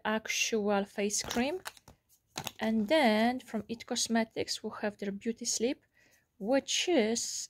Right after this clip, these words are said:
if memory serves me right, purple in color and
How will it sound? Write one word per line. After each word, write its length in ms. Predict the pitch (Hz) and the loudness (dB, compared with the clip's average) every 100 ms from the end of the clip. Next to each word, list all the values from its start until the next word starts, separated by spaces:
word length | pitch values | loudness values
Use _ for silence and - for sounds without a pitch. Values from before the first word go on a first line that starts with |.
| - | -16
if 120 | - | -6
memory 420 | 214 226 233 233 | -2 0 0 0
serves 420 | 233 - 226 233 | -2 -4 -6 -6
me 160 | 254 254 | -8 -4
right, 420 | 233 196 202 - _ _ _ _ _ | -2 0 -2 -6 _ _ _ _ _
purple 380 | - 277 - 302 269 | 0 0 0 -6 -6
in 140 | 262 | -10
color 640 | - - 262 196 180 220 - - _ _ - | -8 -2 0 2 2 0 -6 -14 _ _ -6
and 220 | 214 | -4